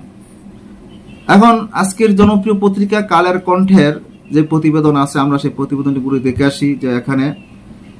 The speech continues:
সাবেক প্রধানমন্ত্রী শেখ হাসিনাকে ফেরানোর জন্য তারা কি কি প্রস্তুতি নিয়েছে, কিভাবে শপথ নিয়েছে। সদ্য সাবেক প্রধানমন্ত্রী ও আওয়ামী লীগ সভাপতি শেখ হাসিনাকে দেশে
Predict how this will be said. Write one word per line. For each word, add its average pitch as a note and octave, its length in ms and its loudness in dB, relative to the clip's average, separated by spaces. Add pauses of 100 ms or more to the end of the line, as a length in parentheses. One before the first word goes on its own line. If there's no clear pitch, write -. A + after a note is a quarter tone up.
(520)
সাবেক C#3 300 2
প্রধানমন্ত্রী C#3 500 0
শেখ C3 200 -8
হাসিনাকে C3+ 360 -4 (100)
ফেরানোর C3 380 0
জন্য B2+ 420 0 (180)
তারা B2+ 200 0
কি B2+ 160 -2
কি B2 120 -6
প্রস্তুতি B2 420 -6
নিয়েছে, A#2+ 400 0 (100)
কিভাবে B2+ 260 2
শপথ A#2 380 -8
নিয়েছে। G#2 340 -8 (680)
সদ্য F3+ 440 2
সাবেক G3 400 2
প্রধানমন্ত্রী F#3+ 680 6
ও D#3+ 340 2
আওয়ামী E3+ 380 0
লীগ F3+ 140 4
সভাপতি D#3+ 720 0
শেখ D3 260 -4
হাসিনাকে D#3 500 0
দেশে C#3 320 -2